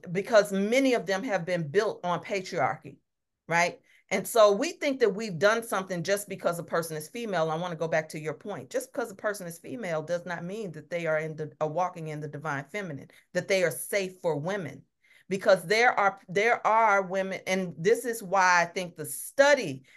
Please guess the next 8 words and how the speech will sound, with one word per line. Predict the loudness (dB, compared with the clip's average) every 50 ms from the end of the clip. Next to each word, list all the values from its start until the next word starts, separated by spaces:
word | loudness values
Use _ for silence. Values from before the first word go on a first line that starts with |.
| _ _ _ _ 4
of | 6 8 8 8 8 6 4 0
womanhood | -6 -4 -2 -2 -2 -2 -2 -4 -6 -4 -2 -2 -2 0
and | 0 -2 -2 -2
the, | -4 -4 -4
the | 0 2 2 2
divine | 2 0 0 0 0 0 0 0 -2
feminine | -4 -6 -4 -4 -4 -4 -4 -6 -6 -8 -12 _ _ _ _ 0
and | 0 0 2